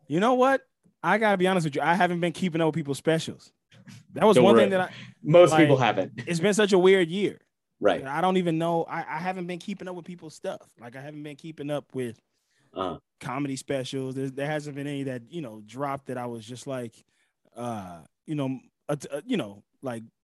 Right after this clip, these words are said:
Speaker 1: Appointment T V. Of course, I watch anything Chappelle drops and stuff like that, but I
Speaker 2: Right.
Speaker 1: know he's under fire right now, so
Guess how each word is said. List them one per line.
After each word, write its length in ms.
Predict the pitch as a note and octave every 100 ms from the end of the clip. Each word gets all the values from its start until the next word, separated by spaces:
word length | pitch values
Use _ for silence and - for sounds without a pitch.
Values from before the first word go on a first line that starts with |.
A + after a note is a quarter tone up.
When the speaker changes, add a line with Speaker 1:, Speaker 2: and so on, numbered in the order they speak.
| _ _ _ _ C3
Speaker 1:
Appointment 380 | D3+ E3 C#3+ C#3+
T 100 | C3+
V. 80 |
Of 60 | C#3
course, 160 | G3 F3
I 80 |
watch 240 | D3+ C#3+ C#3
anything 300 | C3+ B2+ B2
Chappelle 340 | A#2+ A#2 A2+
drops 280 | A2 A2 A#2
and 60 | G#2
stuff 200 | A2+ G#2+
like 180 | A2 -
that, 260 | A2 A2+ G#2+
but 200 | G2+ G2+
I 40 | G#2+
Speaker 2:
Right. 180 | F2 D2+
Speaker 1:
know 100 | - _ _ _
he's 200 | C#3 C3
under 200 | A#2+ A2
fire 300 | G#2+ A#2 A2
right 180 | A2+ A2
now, 260 | A2+ A2+ A#2
so 260 | - F2+